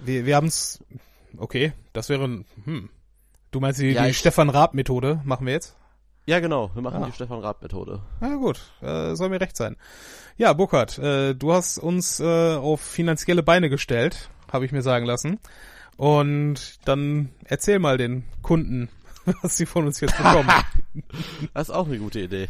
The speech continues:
Speaker 2: Stimmt, wir haben keine Hörer, wir haben Kunden.
Speaker 1: Ja.
Speaker 2: Nein, wir müssen auch die <laughs> Hörer ja zu Kunden machen, weil wenn eins Menschen mögen, dann ist es Werbung und unser Podcast, äh, ja,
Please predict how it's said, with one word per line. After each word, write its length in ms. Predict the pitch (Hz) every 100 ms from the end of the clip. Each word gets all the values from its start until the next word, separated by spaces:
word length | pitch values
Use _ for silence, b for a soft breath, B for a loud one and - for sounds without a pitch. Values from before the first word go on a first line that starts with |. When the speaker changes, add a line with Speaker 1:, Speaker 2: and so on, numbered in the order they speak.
| -
Speaker 2:
Stimmt, 400 | - 151 104 -
wir 80 | 110
haben 80 | 123
keine 240 | - 104
Hörer, 240 | 104 127 143
wir 40 |
haben 160 | 120 123
Kunden. 460 | - 156 147 92 85 B B B -
Speaker 1:
Ja. 220 | 147 -
Speaker 2:
Nein, 160 | - 95
wir 80 | 104
müssen 260 | 135 139
auch 120 | 113
die 260 | 110 110 107 - -
<laughs> 160 | -
Hörer 300 | 123 139 139
ja 160 | 120 117
zu 160 | -
Kunden 340 | - 127 123 101
machen, 320 | 107 139 139 - - _ _ - - _ -
weil 280 | 87 92 98
wenn 340 | 98 104 101 - _ _ _ - - - - -
eins 400 | 101 113 139 -
Menschen 380 | 110 123 - 120
mögen, 260 | 113 127 120
dann 140 | 113
ist 100 | 113
es 160 | 110 -
Werbung 400 | 104 117 139 160
und 300 | - 98 101
unser 400 | 110 110 107 104
Podcast, 800 | - 123 - 104 107 - _ -
äh, 240 | 95 95 b b b b b b b b
ja, 400 | - 147 143 -